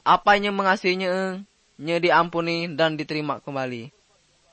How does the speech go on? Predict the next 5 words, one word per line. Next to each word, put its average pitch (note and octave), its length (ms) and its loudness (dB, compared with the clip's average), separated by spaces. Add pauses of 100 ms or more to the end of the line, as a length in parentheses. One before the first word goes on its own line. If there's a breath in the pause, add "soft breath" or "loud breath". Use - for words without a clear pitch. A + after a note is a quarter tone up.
(1080)
Kalau A3+ 240 6
kita G#3+ 240 0
berbuat G3+ 400 2
dosa E3+ 320 2
lagi, D#3 400 2